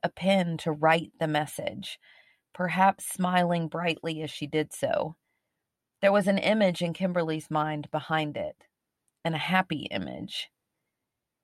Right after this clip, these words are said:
It was likely powerful because it's the moments of joy that she wants her sister to stay in within her mind,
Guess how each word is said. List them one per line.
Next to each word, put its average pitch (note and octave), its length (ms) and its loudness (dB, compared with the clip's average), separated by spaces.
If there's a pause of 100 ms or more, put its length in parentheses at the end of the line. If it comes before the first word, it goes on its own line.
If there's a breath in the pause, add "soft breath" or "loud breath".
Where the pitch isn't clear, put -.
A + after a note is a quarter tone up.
(160)
It F#3 80 0
was F3 160 2
likely G3 400 6
powerful F#3 640 6
because E3 520 -2
it's F#3 140 -6
the F3 80 -2
moments F3+ 420 2
of D3 140 -4
joy F3+ 460 0
that E3+ 120 -10
she - 180 -6
wants E3 580 0
her F3 120 -6
sister D#3+ 480 -4
to D3 120 -4
stay F3 340 0
in D3 500 -4
within D3+ 280 -4
her D3 80 -4
mind, C3+ 480 -2